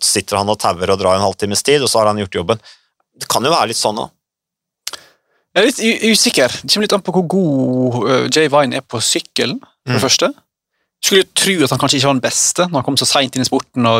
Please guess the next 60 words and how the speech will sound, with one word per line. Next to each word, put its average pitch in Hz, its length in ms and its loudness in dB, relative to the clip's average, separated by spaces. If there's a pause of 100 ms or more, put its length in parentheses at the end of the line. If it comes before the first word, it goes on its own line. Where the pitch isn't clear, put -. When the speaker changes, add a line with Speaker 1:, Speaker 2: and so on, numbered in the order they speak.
Speaker 2:
via, 120 260 2
øh, 110 680 2 (200)
ja, 107 120 2 (160)
all 113 180 0
den 110 120 -2
historien 110 360 0
alle 113 160 0
kjenner 117 240 -2
nå. 120 140 0 (760)
Men, 190 180 4
øh, 185 300 4
overraskende 185 500 2
var 180 100 4
det 151 100 0
jo, - 100 -8
spesielt 147 320 -2
når 127 80 -2
han 120 80 -4
to 180 160 -4 (140)
eller 123 100 2
tre 139 160 0
dager 120 160 2
i 113 80 -6
forveien 120 400 0
gikk - 240 -6
ut 135 240 -4
og 110 120 -2
benektet 123 360 -2
at 92 80 -2
han 101 80 -4
skulle 107 260 -2
til 110 220 -2
U 214 60 4
A 214 60 4 (100)
E, - 0 - (260)
Speaker 1:
Mm. 98 320 -6
Speaker 2:
og 127 80 -4
sa 127 140 2
at - 80 -4
han 117 100 -2
ble 110 120 2
værende 107 360 0
i 92 60 -2
Alpecin. 135 440 -4 (220)
Så - 100 -6
er 127 60 2
det 117 100 2
jo 113 60 4
rart 113 160 -2
at 113 60 -6
du - 80 -12
plutselig - 300 -6
dukker 117 180 -8
opp - 120 -6
i 92 120 -4
U 110 60 0
A 101 80 -2
E. - 40 -10
Men, 143 320 0
ehm, 131 380 0